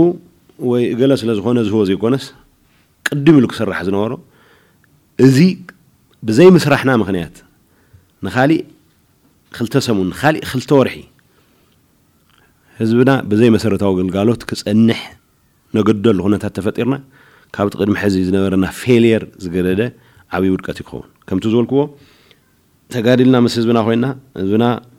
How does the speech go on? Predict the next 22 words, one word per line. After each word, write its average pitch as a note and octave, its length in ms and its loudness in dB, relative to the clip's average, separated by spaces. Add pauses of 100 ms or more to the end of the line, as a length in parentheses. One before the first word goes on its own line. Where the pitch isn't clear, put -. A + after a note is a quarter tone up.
(120)
ካብ G#2+ 200 -4
መከራ A2+ 280 -2
ክነድሕን G2+ 440 -4 (360)
ዝከኣለና A#2 460 0
ጌርና G2+ 240 0
ኢና። G#2 140 -6 (540)
እዚ G2+ 100 -6
ኸድናሉ C3 340 6
መንገዲ B2+ 340 2 (220)
ናይ G#2+ 160 -4
ባዕሉ A2 260 0
ብዙሕ C#3 220 2
ደኽመታት A2+ 420 2
ኣሎ። F#2+ 140 -2 (1040)
ናይ G2 160 -4
ባዕሉ G#2 240 0 (100)
ክንሕተተሉ A2+ 560 -4
ዝግባእ A#2 300 -2
ብዙሕ A#2 200 0 (500)
ነገር A#2 280 2
ክህልዎ B2+ 220 6
እዩ። D3 100 0